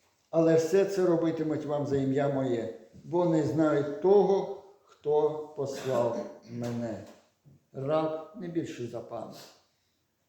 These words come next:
Не вважайте, якщо Христа не приймали, то з вами такого не буде. І вас всі будуть приймати, вас будуть поважати, якщо ви будете розповідати про Ісуса Христа, про Бога.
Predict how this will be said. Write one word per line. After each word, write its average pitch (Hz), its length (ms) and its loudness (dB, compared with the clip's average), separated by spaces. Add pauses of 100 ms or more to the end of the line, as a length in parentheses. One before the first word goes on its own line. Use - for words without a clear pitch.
(240)
Не 165 140 -4
вважайте, 185 500 2
якщо 160 400 2
Христа 165 460 0
не 156 120 0
приймали, 160 640 -2
то 147 300 2
з 143 80 -4
вами 151 240 0
такого 143 380 -2
не 135 140 -2
буде. 139 320 -4
І 127 40 0
вас 151 260 2
всі 175 160 2
будуть 170 300 -2
приймати, 165 760 0 (420)
вас 170 240 2
будуть 175 280 4
поважати, 165 640 2
якщо 170 260 0
ви 170 80 4
будете 165 320 0
розповідати 156 600 0
про 151 160 -4
Ісуса 143 320 -8
Христа, 147 600 -6
про 135 200 -4
Бога. 143 600 -4